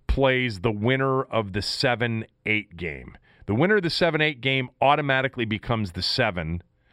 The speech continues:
The loser of the seven eight game then only has to win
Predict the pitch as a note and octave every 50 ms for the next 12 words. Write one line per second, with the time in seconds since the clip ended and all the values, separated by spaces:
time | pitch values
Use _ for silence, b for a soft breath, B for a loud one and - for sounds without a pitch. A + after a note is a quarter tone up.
0 | B B B B B B B - A2+ A#2+ B2+ D3 F#3+ A3+ A3+ F#3 G#3 G3+ F#3 D#3+
1 | C3 - - D#3 C#3+ C3 C3 B2+ B2+ B2 A#2 - A2 A#2+ A#2 A#2 A2+ A2+ A2+ A#2
2 | A#2+ A#2+ A#2+ B2 B2 B2+ A#2+ F#2+ A#2 A2+ G#2+ - - - A#2+ A2 G2+ G2 G#2 G#2+
3 | G#2 G#2 G2+ G2+ G2 G2 F#2